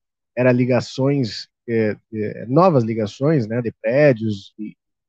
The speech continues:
em residências novas. O pessoal acabou quebrando o asfalto pra fazer essa ligação. É,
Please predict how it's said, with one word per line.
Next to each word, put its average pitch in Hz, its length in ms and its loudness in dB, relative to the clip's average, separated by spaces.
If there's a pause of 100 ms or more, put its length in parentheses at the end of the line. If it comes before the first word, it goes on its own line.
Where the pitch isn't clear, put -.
(180)
em 120 80 -4
residências 113 760 0
novas. 127 540 2 (680)
O 127 80 -10
pessoal 139 360 0
acabou 131 680 4 (360)
quebrando 156 420 6
o 147 40 8
asfalto 135 400 2
pra 123 80 -10
fazer 117 260 -4
essa 110 160 -6
ligação. 139 640 2 (880)
É, 147 320 4